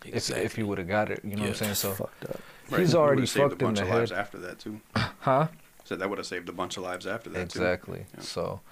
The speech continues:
Speaker 1: Obsessive Detectives, I wanna speak on Rami's acting specifically, 'cause we know
Speaker 2: Mm-hmm.
Speaker 1: Le-, Leto did his thing. He, he looked like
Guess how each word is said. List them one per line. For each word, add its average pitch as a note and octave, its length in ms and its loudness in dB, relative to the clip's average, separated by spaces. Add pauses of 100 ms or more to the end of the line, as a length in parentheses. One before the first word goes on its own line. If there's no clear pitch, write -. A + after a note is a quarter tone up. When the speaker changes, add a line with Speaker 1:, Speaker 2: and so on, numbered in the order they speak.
(720)
Speaker 1:
Obsessive D#3 520 4
Detectives, C#3+ 640 4 (160)
I C#3 60 8
wanna F3+ 280 6
speak - 540 0
on G#2 400 4 (320)
Rami's F#2+ 540 4
acting F#2 380 4
specifically, F2+ 840 -6
'cause A2 100 -6
we B2 120 0
know C3+ 200 6
Speaker 2:
Mm-hmm. A2 100 2
Speaker 1:
Le-, A#2 320 4
Leto A#2 200 6
did G#2 180 2
his G#2+ 180 0
thing. G#2 300 0
He, B2 220 2
he B2+ 140 0
looked B2 320 2
like G2+ 280 0